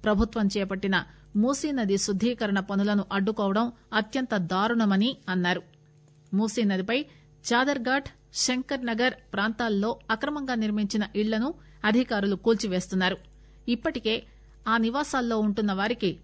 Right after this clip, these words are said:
సైదాబాద్ తదితర ప్రాంతాల్లో డబుల్ బెడ్రూమ్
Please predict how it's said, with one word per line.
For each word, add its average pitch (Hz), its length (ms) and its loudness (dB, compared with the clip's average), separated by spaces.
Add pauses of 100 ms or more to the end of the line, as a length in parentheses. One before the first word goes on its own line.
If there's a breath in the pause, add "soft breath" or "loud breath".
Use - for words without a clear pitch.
సైదాబాద్ 233 580 -2 (100)
తదితర 214 400 -2
ప్రాంతాల్లో 214 680 0 (360 loud breath)
డబుల్ 233 320 2
బెడ్రూమ్ 214 420 2